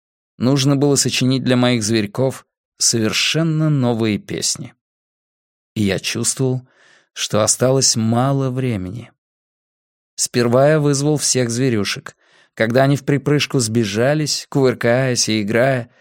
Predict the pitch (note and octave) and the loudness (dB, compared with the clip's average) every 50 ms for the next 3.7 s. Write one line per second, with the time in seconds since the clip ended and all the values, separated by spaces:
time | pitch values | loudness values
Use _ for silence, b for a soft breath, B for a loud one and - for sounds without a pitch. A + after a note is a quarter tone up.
0 | b b b b b - C3 B2+ D3 C#3 D3+ D3+ D#3 E3 E3 D#3+ D#3+ D3+ C#3+ D3+ | b b b b b -4 -2 0 2 2 2 4 4 4 4 2 2 2 2 2
1 | D3+ C#3+ B2 B2 A#2+ C#3 D#3+ F3 E3 D#3+ D#3 C#3+ C#3 C3 A#2 C3 D3 D#3 D3+ - | 2 2 2 2 0 0 0 2 0 0 -2 -2 -4 -4 -4 -2 -2 -2 -4 -6
2 | - - - - - C3+ C#3+ C#3 C3+ C3 - - - - - A#2+ C3+ C#3 C3 B2 | -6 -6 -4 -2 0 0 0 0 0 0 -2 -2 -2 -2 -2 -2 0 0 0 -2
3 | A#2 - - B2+ B2+ A#2+ G#2+ F#2 G2 F#2 F2 - - - | -4 -4 -2 -2 0 0 -2 -4 -6 -6 -8 -8 -12 -14